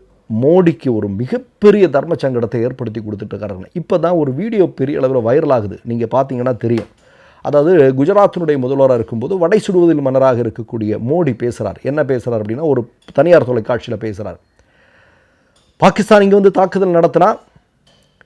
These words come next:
இங்க இருக்கக்கூடிய காங்கிரஸ் தலைவர் என்ன பண்றாரு? 'ஒபாமா, ஒபாமா' அப்படின்னு போய் அழுதுட்டு இருக்கிறாரு. 'அதுவா பண்ண வேண்டியது?' அப்படின்னு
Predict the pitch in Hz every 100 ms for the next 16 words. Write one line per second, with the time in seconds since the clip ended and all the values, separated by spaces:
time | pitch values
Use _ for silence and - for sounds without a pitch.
0 | _ - 156 185 190 185 185 175 165 196
1 | 180 - - 165 165 147 160 151 143 151
2 | 156 - _ _ - 113 165 185 202 135
3 | - 123 135 175 180 202 127 - - 127
4 | 151 151 156 107 156 160 - - - -
5 | _ _ _ - 196 240 208 233 240 262
6 | 262 - _ _ _ _ _ _ _ _
7 | - 147 220 139